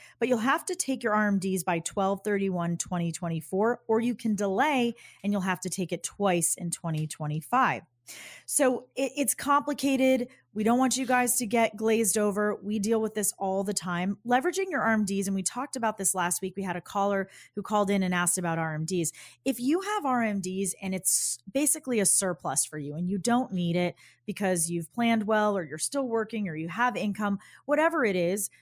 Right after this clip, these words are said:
you can reinvest those R M Ds. So leveraging your R M Ds is, it doesn't have to be a chore to take your R M Ds, right? It can also be something that you can use and look at as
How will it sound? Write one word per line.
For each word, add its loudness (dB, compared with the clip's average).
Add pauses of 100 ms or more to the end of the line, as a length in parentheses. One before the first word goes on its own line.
you 4
can -4
reinvest 2
those 0
R 0
M -6
Ds. -4
So 0
leveraging 2
your 2
R 2
M 0
Ds -2
is, -2 (220)
it -4
doesn't -2
have -2
to -4
be -2
a 0
chore -4
to -12
take -6
your -8
R -6
M -8
Ds, -10
right? -4 (300)
It 2
can 2
also 4
be 0
something 2
that -2
you -4
can 0
use 2
and 2
look 0
at 0
as 0